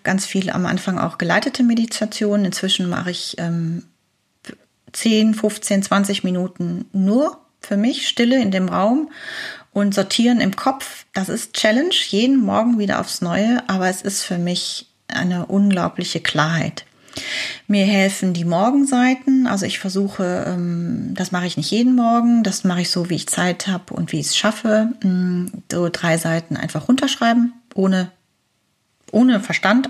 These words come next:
einfach nur, was grad kommt. Und, äh, ich mache ein bisschen Yoga. Äh, was auch gut helfen soll, ich hab das, glaub ich, das ist schon hundert Jahre her, aber es,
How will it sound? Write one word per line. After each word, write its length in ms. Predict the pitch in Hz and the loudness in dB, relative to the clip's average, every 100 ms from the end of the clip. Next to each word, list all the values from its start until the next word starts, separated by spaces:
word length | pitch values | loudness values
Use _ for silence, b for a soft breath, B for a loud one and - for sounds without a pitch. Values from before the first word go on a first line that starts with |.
| - | -2
einfach 320 | 202 - 170 | -4 -2 -4
nur, 280 | 175 170 165 | -2 0 0
was 200 | 160 - | 0 -2
grad 280 | - 151 - | -2 -4 -2
kommt. 340 | - 370 - - B B B B B B B B B B B - | -2 -2 -4 -16 B B B B B B B B B B B -4
Und, 480 | 208 214 214 214 | 0 2 4 2
äh, 260 | 208 196 185 | 2 2 2
ich 120 | 196 | 0
mache 180 | 196 196 | 0 0
ein 40 | |
bisschen 280 | 185 - 175 | 0 0 0
Yoga. 420 | 170 165 165 131 - _ _ _ _ _ _ _ _ - - - | 2 2 0 -2 -6 _ _ _ _ _ _ _ _ -16 -16 -6
Äh, 200 | 175 185 | -2 0
was 240 | 175 190 - | 0 0 2
auch 220 | 233 262 | 0 2
gut 200 | 220 208 | -2 2
helfen 380 | 214 233 277 247 | 2 2 4 4
soll, 320 | 247 247 247 | 4 4 2
ich 360 | 202 - - - | 0 -4 -8 -6
hab 180 | - - | -4 -2
das, 180 | 196 190 | -4 -6
glaub 180 | 165 165 | -6 -4
ich, 60 | |
das 180 | - - | -4 -4
ist 60 | - | -4
schon 180 | 190 175 | -2 0
hundert 260 | 180 175 | 0 -2
Jahre 240 | 175 170 170 | -4 -4 -4
her, 400 | 170 190 220 - | -2 0 2 2
aber 160 | 180 | 0
es, 220 | 175 - | -2 -4